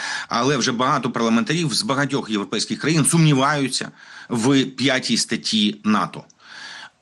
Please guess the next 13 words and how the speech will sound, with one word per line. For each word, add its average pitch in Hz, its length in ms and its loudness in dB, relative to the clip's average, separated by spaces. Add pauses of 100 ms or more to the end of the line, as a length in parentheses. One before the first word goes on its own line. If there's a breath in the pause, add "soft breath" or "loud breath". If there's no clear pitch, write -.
(260)
І 156 340 4
я, 135 540 0
закінчуючи, 156 840 -2
скажу 131 440 -4
так, - 400 -6 (320 soft breath)
що 139 440 0
якщо 156 680 -2
не 131 220 0
буде 107 540 -2 (120)
України 131 720 2 (180 soft breath)
за 113 180 -2
столом 123 600 0
нато, 196 420 -2